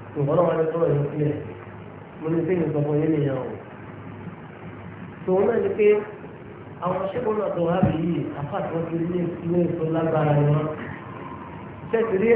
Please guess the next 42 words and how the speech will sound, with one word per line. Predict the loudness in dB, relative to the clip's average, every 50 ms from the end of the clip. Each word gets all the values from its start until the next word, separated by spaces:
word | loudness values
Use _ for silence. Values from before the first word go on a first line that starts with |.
| 6 4
ẹ | 0 0 0 2
tó | 2 2
bá | 2 2
ní | 2 2 2 2 2
experience | 2 0 0 0 4 6 6 8 6 4 4 6 6 6 6 4 -12 -16 -18 -18 -20 -20 -20 -20 -20 -20 -20 -20 -20 -20 -20 -20 -20 -20 -20 -20 -20 -18 -10 -4
ní | -2 -2
àfáà | -2 -2 -2 -4 -4 -6
tó | 0 8 8 8
náà | 8 8 4 -6 -6
ní | -6 -6 -8
ti | -8 -8 -10 -10
dá | -10 2 8 10 10
wà, | 10 10 4 -8 -8 -10 -12 -16 -20 -20 -20 -20 -20 -20
wàlúwà | -16 -14 -14 -12 -12 -10 -10 -10 -10
ẹ̀ | -10 -8 -8
lè | -8 -8
jẹ́ | -8 -8 -8 -6 -6
tí | -6 -8 -8
ò | -10 -10
ní | -10 -10
sí | -12 -10 -10
ilé | -8 -6 -4
ìpínlẹ̀ | -4 -4 -4 -2 0 0
tó | 0 0 -2
rí | -2 0 2
o. | 2 2 2 0 -2 -6 -10 -12 -12 -12 -12 -12 -12 -14 -14 -14 -14 -14 -14 -14 -14 -14 -14 -14 -14 -14 -14 -14 -14 -14 -16 -16 -14 -14 -14 -14 -14 -12 -12 -10
Ọjọ́ | -6 -2 0 2 2
orí, | 4 4 4 2 0 -4 -10 -10 -12 -14 -16 -16 -16 -16 -16 -14 -10
mo | -4 0 2
ń | 2 2 2
tẹ́ | 2 2 4 4
ìlú | 4 2 0 0
nínú | -2 -2 -2 0
dá | 0 2 2 2
wà. | 2 2 0 0 -2 -4 -8 -10 -12 -14 -14 -14 -14 -14 -14 -14 -14 -14 -16 -16 -16 -16 -16 -16 -16 -14 -14 -14 -14 -8
Kì | 0 4 6
í | 6
ṣe | 6 6
pé | 4 4
ènìyàn | 6 6 6 4 4 6
ó | 6 6 6
ṣe, | 4 4 4 4